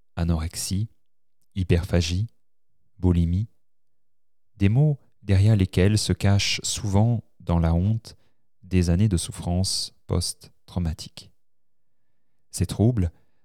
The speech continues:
peuvent également être un vrai casse-tête pour beaucoup de thérapeutes, dans le sens où ils impliquent une cascade d'émotions et de comportements. Au menu de cet épisode,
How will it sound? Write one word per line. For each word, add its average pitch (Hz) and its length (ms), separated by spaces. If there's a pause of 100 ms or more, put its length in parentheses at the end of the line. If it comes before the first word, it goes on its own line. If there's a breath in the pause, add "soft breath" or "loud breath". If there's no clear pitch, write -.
(140)
peuvent 92 380
également 98 460
être - 280
un 90 120
vrai 87 480
casse-tête - 720
pour 85 140
beaucoup 98 240
de - 60
thérapeutes, 85 680 (640)
dans 95 160
le 90 100
sens 104 460
où 92 80
ils 87 220
impliquent 98 640
une 92 200
cascade 92 460
d'émotions 87 680 (920)
et 92 100
de 85 100
comportements. 87 720 (1800)
Au 107 80
menu 139 220
de - 60
cet 110 160
épisode, 117 680